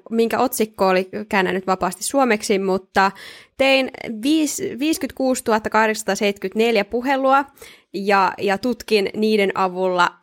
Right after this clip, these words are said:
puhelinverkkoja. Ja mä näin, Juho tuolla näytti peukkua, kun sain kerralla sanottua tämän, <laughs> nämä numerot.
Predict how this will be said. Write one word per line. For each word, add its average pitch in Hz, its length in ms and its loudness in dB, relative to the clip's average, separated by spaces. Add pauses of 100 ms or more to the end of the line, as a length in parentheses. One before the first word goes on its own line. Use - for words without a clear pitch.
(140)
puhelinverkkoja. 220 920 0
Ja 175 60 -4
mä 190 120 -2
näin, 202 260 0
Juho 220 320 0
tuolla 180 260 -2
näytti 190 300 -2
peukkua, 180 520 0
kun 196 140 -4
sain 190 240 0
kerralla 180 360 0
sanottua 190 540 -4
tämän, 175 340 -2 (220)
<laughs> - 160 -8
nämä 247 280 2
numerot. 202 540 -2